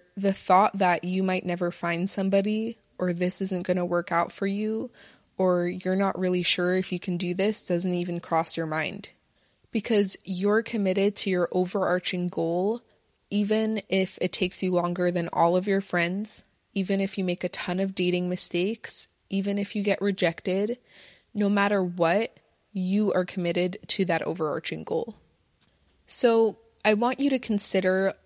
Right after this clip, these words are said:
what it feels like to have a level five commitment to your dating goal. Now, some people confuse this with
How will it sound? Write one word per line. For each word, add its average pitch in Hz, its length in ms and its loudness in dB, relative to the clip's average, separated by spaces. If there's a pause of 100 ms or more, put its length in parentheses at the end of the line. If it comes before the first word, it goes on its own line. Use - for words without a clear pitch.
(140)
what 196 400 2
it 226 180 2
feels 180 440 -2
like 214 460 -2
to 185 460 -2
have 190 420 0
a 185 80 -2
level 185 420 0
five 175 360 0
commitment 190 580 -4
to - 180 -4
your 180 160 0
dating 165 440 -2
goal. - 340 -10 (1000)
Now, 208 440 2
some 285 420 0
people 202 340 -2
confuse 196 540 -2
this 185 300 0
with 170 400 0